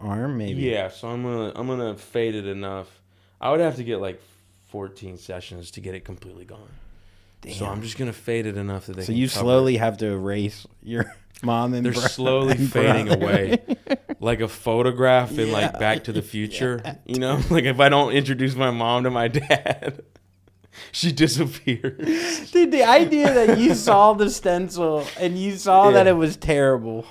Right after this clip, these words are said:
Speaker 2: It was
Speaker 1: And then they
Speaker 2: not
Speaker 1: have to
Speaker 2: good.
Speaker 1: trace it to your arm. They, like,
Speaker 2: Mm-hmm.
Speaker 1: stick it to your arm.
Speaker 2: There's so
Speaker 1: I
Speaker 2: many
Speaker 1: do that with
Speaker 2: steps of the
Speaker 1: haircuts.
Speaker 2: process that I could
Speaker 1: Yeah.
Speaker 2: Oh, haircuts.
Speaker 1: Haircuts, I'll tip the guy more the shittier it is. I don't know what
Speaker 2: Absolutely.
Speaker 1: that
Speaker 2: I don't know.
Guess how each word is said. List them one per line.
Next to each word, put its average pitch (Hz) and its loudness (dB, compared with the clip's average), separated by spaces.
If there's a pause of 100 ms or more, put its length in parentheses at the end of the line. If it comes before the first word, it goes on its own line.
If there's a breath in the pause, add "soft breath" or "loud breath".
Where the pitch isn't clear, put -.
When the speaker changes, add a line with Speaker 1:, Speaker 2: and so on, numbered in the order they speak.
(160)
Speaker 2:
It 104 -12
was 110 -6
Speaker 1:
And - 0
then 180 6
they 196 6
Speaker 2:
not 190 10
Speaker 1:
have 185 6
to 156 2
Speaker 2:
good. 127 -2
Speaker 1:
trace 185 4
it 196 -2
to - 0
your 175 4
arm. 131 2
They, 139 6
like, 117 2
Speaker 2:
Mm-hmm. 104 -8
Speaker 1:
stick 165 2
it 147 -4
to 190 -2
your 160 6
arm. 131 2 (140)
Speaker 2:
There's 123 -4
so - 2
Speaker 1:
I 190 10
Speaker 2:
many - 6
Speaker 1:
do 285 8
that 269 10
with 202 8
Speaker 2:
steps 170 10
of 233 10
the - 2
Speaker 1:
haircuts. 127 8
Speaker 2:
process 147 0
that 120 -4
I 117 -6
could 147 2
Speaker 1:
Yeah. 165 10
Speaker 2:
Oh, 139 4
haircuts. 117 -6
Speaker 1:
Haircuts, 196 6
I'll 180 8
tip 202 2
the 180 2
guy 156 8
more 139 6
the 110 2
shittier 117 0
it 104 -2
is. 110 -4
I 120 2
don't 135 4
know 120 4
what 113 4
Speaker 2:
Absolutely. 123 4
Speaker 1:
that - -20 (100)
Speaker 2:
I 107 -4
don't 110 0
know. 113 -2